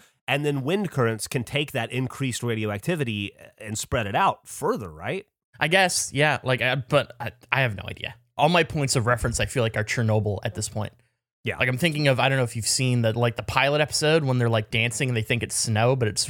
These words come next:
Speaker 2: <laughs> it's radioactive
Speaker 1: Mm-hmm, mm-hmm.
Speaker 2: ash and it's devastating.
Speaker 1: <laughs>
Speaker 2: Like, I'm just imagining that, but maybe a further distance than that.
Speaker 1: Mm.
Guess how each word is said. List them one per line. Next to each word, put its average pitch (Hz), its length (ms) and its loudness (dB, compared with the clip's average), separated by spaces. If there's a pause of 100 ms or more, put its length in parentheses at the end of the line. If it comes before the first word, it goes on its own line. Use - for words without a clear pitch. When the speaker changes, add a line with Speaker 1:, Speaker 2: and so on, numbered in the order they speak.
Speaker 2:
<laughs> - 60 -18
it's 127 200 -6
radioactive 117 580 0
Speaker 1:
Mm-hmm, - 100 -4
mm-hmm. - 20 2
Speaker 2:
ash 120 300 2
and 110 120 -6
it's 120 120 -6
devastating. 147 460 0 (160)
Speaker 1:
<laughs> - 60 -6
Speaker 2:
Like, 165 160 4
I'm 165 100 0
just 185 160 -2
imagining 147 560 4
that, 131 400 2 (400)
but 135 100 2
maybe 147 280 2
a 127 40 2
further 139 480 2
distance - 760 -4 (280)
than 175 100 0
that. 202 240 0 (140)
Speaker 1:
Mm. 117 400 -4